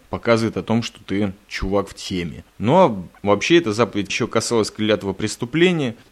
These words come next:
ложном упоминании имени Бога. Ну, по-моему, апологетом этой проблемы сейчас выступают всяческие проповедники, которые в суе Господа упоминают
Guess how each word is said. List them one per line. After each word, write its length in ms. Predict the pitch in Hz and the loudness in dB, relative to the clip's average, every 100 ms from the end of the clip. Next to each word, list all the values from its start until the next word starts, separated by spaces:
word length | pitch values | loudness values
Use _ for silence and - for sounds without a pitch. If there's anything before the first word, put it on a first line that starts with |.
| _ | _
ложном 400 | - 117 117 110 | -4 0 0 -2
упоминании 600 | 95 - 113 117 120 104 | -8 -4 0 2 2 2
имени 240 | 104 104 95 | 0 -2 -4
Бога. 440 | 107 156 139 104 - - _ 107 | 2 4 4 0 -4 -20 _ 0
Ну, 100 | 113 | 6
по-моему, 640 | 147 175 156 139 110 - - - | 6 6 4 4 2 -2 -14 -12
апологетом 720 | - 120 123 127 131 107 92 _ | 0 2 4 4 2 0 -4 _
этой 180 | 120 117 | -4 -2
проблемы 680 | 104 117 127 143 160 151 101 92 - _ | 2 4 4 4 4 2 0 -4 -20 _
сейчас 580 | - - 113 - 147 143 | -14 -10 -6 0 2 2
выступают 720 | 117 - 104 117 120 113 98 _ _ _ | -4 -6 -4 2 4 4 0 _ _ _
всяческие 420 | - 120 - - | -6 -4 -4 -6
проповедники, 720 | 98 104 104 113 110 95 85 82 | -4 -2 4 4 4 0 -6 -6
которые 380 | 104 110 110 | -4 -2 -2
в 40 | 104 | -2
суе 280 | - 131 110 | -4 -2 -2
Господа 560 | 117 117 113 101 98 | -4 -4 -6 -2 -2
упоминают 580 | 98 95 110 113 127 | -4 -2 0 2 2